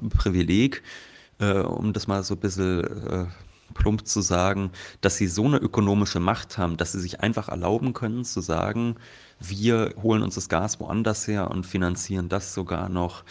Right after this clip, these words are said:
äh, auf Pump“, womit man dann die sehr stark ansteigenden Gas- und Strompreise für die Bevölkerung zumindest ein bisschen abmindert. Ja, also die muss da schon drunter leiden, die muss da schon auch was von zahlen,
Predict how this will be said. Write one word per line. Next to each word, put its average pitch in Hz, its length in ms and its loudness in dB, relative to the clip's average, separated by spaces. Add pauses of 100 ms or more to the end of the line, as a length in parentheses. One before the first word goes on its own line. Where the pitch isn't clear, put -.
(340)
äh, 92 280 4 (100)
auf - 220 -6
Pump“, 95 400 4 (320)
womit 95 320 -2
man 98 160 -2
dann 98 320 0
die 95 520 -6
sehr 98 260 -2
stark - 320 -8
ansteigenden 92 720 -4
Gas- - 260 -6
und - 140 -10
Strompreise 92 680 -6
für - 140 -10
die 92 80 -6
Bevölkerung 113 760 -2
zumindest 104 460 -6
ein 90 60 -8
bisschen - 420 -6
abmindert. - 560 -14
Ja, 101 120 -4
also 95 140 -4
die 95 80 -4
muss 110 160 -6
da 95 120 -10
schon 117 240 -6
drunter 117 320 -8
leiden, 101 320 -6
die 92 60 -4
muss 92 180 -8
da 92 100 -8
schon - 220 -8
auch - 240 -8
was 101 160 -6
von 95 180 -8
zahlen, 104 400 -2